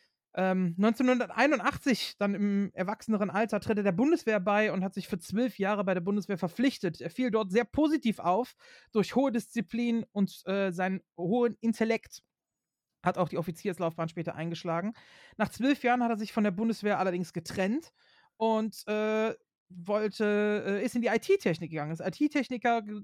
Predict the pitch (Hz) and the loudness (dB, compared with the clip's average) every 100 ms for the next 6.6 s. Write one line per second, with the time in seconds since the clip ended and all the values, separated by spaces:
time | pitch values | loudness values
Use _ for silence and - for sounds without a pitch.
0 | 202 208 202 208 208 208 208 _ - - | -6 -2 0 0 0 -2 -4 _ -18 -2
1 | 196 196 196 190 - 202 269 - 226 220 | 2 2 2 -2 0 2 2 2 0 2
2 | 226 - 185 196 - 262 240 208 185 180 | 0 2 2 2 0 -2 2 0 0 -2
3 | 202 - - - 165 214 - _ _ _ | -2 -4 -6 -2 0 0 -2 _ _ _
4 | _ _ _ _ _ _ _ - 196 - | _ _ _ _ _ _ _ -4 -4 -4
5 | 160 202 - 180 180 196 180 170 185 175 | -6 -4 -2 -2 0 -4 -4 -6 -4 -4
6 | 170 185 185 151 160 196 | -4 -2 -2 -2 -4 -8